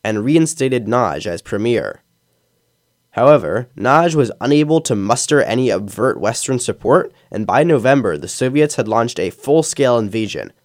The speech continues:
crushing Hungarian hopes for independence from Soviet dominance. On June sixteenth, nineteen fifty-eight,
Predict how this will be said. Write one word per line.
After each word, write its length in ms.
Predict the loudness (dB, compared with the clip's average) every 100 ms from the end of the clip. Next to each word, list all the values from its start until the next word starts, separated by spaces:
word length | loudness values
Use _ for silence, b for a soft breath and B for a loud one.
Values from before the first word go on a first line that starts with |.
| _
crushing 500 | 0 0 2 2 2
Hungarian 500 | 2 0 2 2 2
hopes 280 | 0 -2 -2
for 140 | -2
independence 640 | -2 -2 -2 -2 -2 -2 -6
from 200 | -6 -4
Soviet 420 | -2 -2 -4 -4
dominance. 800 | -2 0 0 0 -4 -8 -10 -10 _ _ _ _ _ _ _ _ _ _ 0
On 280 | 2 4 2
June 280 | 0 0 0
sixteenth, 580 | -2 -2 -2 -2 0
nineteen 580 | -2 0 0 0 2 2
fifty-eight, 640 | 2 0 0 0 2 0